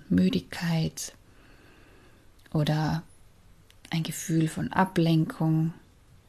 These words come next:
Was es auch ist, du nimmst es wahr und kehrst dann wieder ganz bewusst zu deiner tiefen Atmung zurück. Mit einer gleichmäßigen, tiefen Atmung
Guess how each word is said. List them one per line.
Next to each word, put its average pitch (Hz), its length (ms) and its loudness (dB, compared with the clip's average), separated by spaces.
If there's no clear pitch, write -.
Was 247 220 2
es - 160 2
auch 160 140 -2
ist, - 560 4
du - 80 2
nimmst 156 340 6
es 151 200 -2
wahr 175 460 0
und 196 220 4
kehrst 220 500 -2
dann 269 140 8
wieder 220 400 2
ganz 247 300 0
bewusst 226 600 2
zu 262 140 2
deiner 247 400 4
tiefen 226 420 0
Atmung 180 460 2
zurück. 147 400 -4
Mit 180 320 4
einer 160 280 4
gleichmäßigen, 208 1120 2
tiefen 226 440 0
Atmung 165 720 2